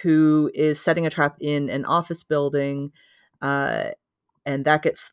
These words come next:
thwarted by Jack and Harry. Same bomber <laughs> goes and does the bus, which says he puts a bomb on the bus, and it will be activated,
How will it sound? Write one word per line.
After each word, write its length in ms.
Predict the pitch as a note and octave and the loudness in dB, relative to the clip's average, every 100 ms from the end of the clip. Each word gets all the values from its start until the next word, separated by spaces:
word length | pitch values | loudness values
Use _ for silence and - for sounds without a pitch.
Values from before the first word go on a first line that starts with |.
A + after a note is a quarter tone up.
| - | -18
thwarted 680 | - - F3+ E3 C3+ E3 - - | -16 -2 0 0 -2 -4 -6 -18
by 680 | D3+ D3 C#3+ C#3 C#3 C#3 C3+ D3+ | -4 2 4 6 6 4 2 -4
Jack 480 | - D3 C#3+ C#3 - | 2 4 4 2 -6
and 280 | C3+ C3+ C3 | -4 -2 -4
Harry. 600 | C3+ C#3+ C#3 C#3 D#3 G#3+ - - - - _ _ _ | -4 -2 0 0 -4 -6 -10 -20 -20 -20 _ _ _
Same 440 | - F#3 F#3 F#3 | 2 4 4 2
bomber 500 | E3+ E3+ E3 F3 A3 A3+ | 2 2 4 2 0 -2
<laughs> 60 | D#3+ | -2
goes 420 | - F3+ F#3 F3+ | 2 4 4 4
and 140 | E3 | 2
does 240 | D#3 D3 D3 | 4 2 2
the 80 | D#3+ | 2
bus, 480 | D#3+ - - - - | 2 0 -6 -8 -8
which 420 | - D3 - - - | 0 0 0 -6 -4
says 360 | D#3 D3 C#3+ | 0 2 2
he 140 | C#3+ - | -4 -6
puts 200 | D3+ D3+ | -6 -4
a 80 | C3+ - | -6 -2
bomb 260 | E3 F3 F#3 | 0 2 2
on 100 | F#3+ | 0
the 60 | |
bus, 440 | D#3 C#3 D#3+ - - - - - - - | 0 0 -2 -12 -20 -20 -20 -20 -20 -4
and 420 | D3 D3 C#3+ C#3 D3 | 0 2 2 2 0
it 100 | C#3 | 0
will 140 | D3 | 0
be 360 | C#3+ D#3+ E3 - | -2 0 0 2
activated, 1040 | D3+ D#3+ - D3+ D3+ D3+ D3 D3 D3 | 0 0 -6 -2 0 2 2 2 0